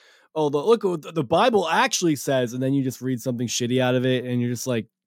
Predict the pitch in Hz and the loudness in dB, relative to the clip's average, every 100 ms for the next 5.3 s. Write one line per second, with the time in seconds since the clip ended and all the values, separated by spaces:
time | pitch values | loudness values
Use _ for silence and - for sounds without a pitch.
0 | - 143 170 - 175 147 147 117 143 - | -4 0 0 4 4 4 2 4 2 2
1 | 135 - 127 127 127 113 117 110 104 _ | -2 2 2 2 0 0 0 0 -2 _
2 | _ _ _ - 135 - - 139 135 127 | _ _ _ 0 0 0 2 4 4 4
3 | 131 110 117 113 123 110 _ _ _ _ | 4 2 -2 -2 -2 -4 _ _ _ _
4 | - 123 101 127 113 127 120 107 - 123 | -2 -2 0 0 2 2 2 2 -2 -6
5 | 120 120 | 0 2